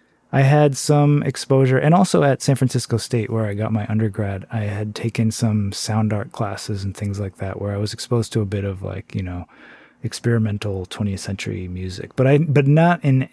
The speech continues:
in the way that all of these fellow students at Mills had really been through. So a lot of them just, like, were very, f-, very fluent in music theory, which I didn't have, really have any background in.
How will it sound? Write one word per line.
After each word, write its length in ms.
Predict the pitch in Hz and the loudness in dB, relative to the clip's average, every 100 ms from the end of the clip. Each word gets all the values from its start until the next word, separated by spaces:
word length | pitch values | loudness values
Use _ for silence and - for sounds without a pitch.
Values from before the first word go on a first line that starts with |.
| - | -2
in 160 | 139 127 | 2 4
the 80 | |
way 220 | 120 120 117 | 4 4 2
that 180 | 110 117 | 0 0
all 240 | 117 117 | 0 2
of 120 | 110 | 0
these 280 | 101 101 - | -4 -6 -8
fellow 300 | - 120 110 | -2 0 0
students 380 | - 120 110 104 | 0 0 0 -2
at 120 | 98 | -6
Mills 400 | 98 104 101 95 | -4 -2 -2 -4
had 160 | 101 92 | -8 -6
really 440 | 95 98 95 92 - _ | -6 -4 -6 -8 -16 _
been 240 | 104 92 | -6 -4
through. 300 | 92 98 87 | -8 -10 -10
So 360 | 85 110 101 101 | -6 -4 -4 -2
a 60 | 123 | 0
lot 240 | 127 131 | 2 2
of 60 | 123 | 4
them 300 | 120 120 117 | 4 2 0
just, 320 | - 120 - - | -2 -2 -2 -2
like, 280 | 110 104 _ _ _ _ _ - | -4 -4 _ _ _ _ _ -4
were 200 | 117 117 | 0 0
very, 720 | 98 110 143 143 139 135 127 | 0 4 6 8 8 6 4
f-, 180 | 101 - | 0 -6
very 760 | - 117 131 139 135 127 120 | -6 0 4 4 4 4 2
fluent 520 | 98 - 127 123 117 110 | 0 0 2 4 2 0
in 160 | 107 | 0
music 320 | 110 110 107 | 0 0 -2
theory, 420 | - - 123 123 120 | -4 2 4 4 2
which 200 | 104 - | 0 0
I 100 | 110 | 0
didn't 180 | 110 | 0
have, 160 | 107 107 | 0 -2
really 200 | 110 107 | -2 -2
have 140 | 104 | -2
any 120 | 107 101 | -2 -4
background 560 | 101 101 - 101 104 | -4 -4 -4 -4 -4
in. 260 | 101 101 | -4 -4